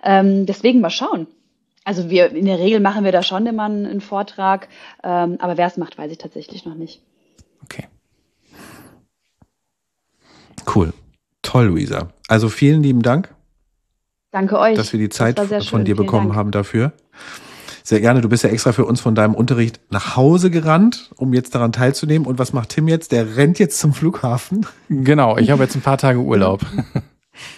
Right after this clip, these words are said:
Speaker 3: Genau,
Speaker 1: Sehr
Speaker 3: richtig. Also
Speaker 1: schön.
Speaker 3: sind alle beschäftigt. Ähm, ja, wie gesagt, vielen, vielen Dank für deine Zeit. War sehr spannend, war das, ähm, auch mal von dir zu hören.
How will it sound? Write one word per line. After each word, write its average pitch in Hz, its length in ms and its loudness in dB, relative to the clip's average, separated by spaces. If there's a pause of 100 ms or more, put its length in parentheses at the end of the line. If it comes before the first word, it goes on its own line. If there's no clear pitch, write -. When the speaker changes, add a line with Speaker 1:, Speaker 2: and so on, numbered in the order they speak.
(260)
Speaker 3:
Genau, 117 240 0
Speaker 1:
Sehr 110 80 0
Speaker 3:
richtig. 104 340 -6
Also 104 160 -4
Speaker 1:
schön. 107 100 -6
Speaker 3:
sind 117 120 -2
alle 104 180 -4
beschäftigt. 110 640 -8 (560)
Ähm, 110 500 -2
ja, 110 160 4
wie 117 80 4
gesagt, 98 240 2
vielen, 139 220 2
vielen 117 160 2
Dank 117 160 2
für - 80 -2
deine 107 180 0
Zeit. 117 340 -4
War 110 80 -2
sehr 101 140 -2
spannend, 113 380 -2
war 101 80 -2
das, - 280 -8
ähm, 95 420 -4
auch 104 100 -2
mal 104 100 2
von 98 140 -4
dir 110 160 0
zu 113 140 -4
hören. 120 260 2